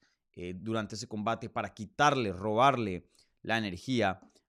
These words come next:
a Jan Blachowicz. Entonces, em,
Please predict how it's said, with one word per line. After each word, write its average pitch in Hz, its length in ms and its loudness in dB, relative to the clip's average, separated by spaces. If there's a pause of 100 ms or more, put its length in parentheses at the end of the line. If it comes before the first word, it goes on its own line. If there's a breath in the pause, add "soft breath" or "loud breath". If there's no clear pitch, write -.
a 95 440 2
Jan 113 220 2
Blachowicz. 110 580 0
Entonces, 113 580 -4
em, 120 580 0